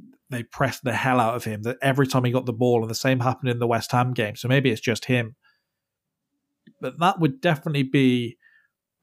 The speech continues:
what I would imagine if I was game planning for Spurs, where the success is gonna be. You, you don't want us being any kind of rhythm, really. And you look at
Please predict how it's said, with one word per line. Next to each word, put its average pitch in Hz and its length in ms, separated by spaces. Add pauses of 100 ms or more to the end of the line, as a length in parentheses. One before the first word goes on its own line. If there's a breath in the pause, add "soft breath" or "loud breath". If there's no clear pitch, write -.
what 139 300 (360)
I 139 120
would 135 160
imagine 135 420
if 123 140
I 131 120
was 135 160
game 127 300
planning 127 260
for 113 100
Spurs, 123 580
where 120 120
the 113 80
success - 440
is 120 80
gonna 113 180
be. 117 460 (640)
You, 135 220
you 143 140
don't 151 240
want 143 160
us 127 120
being 135 320
any 127 160
kind 123 220
of 113 120
rhythm, 123 320
really. 113 540
And 110 360 (760)
you 127 140
look 131 320
at 123 160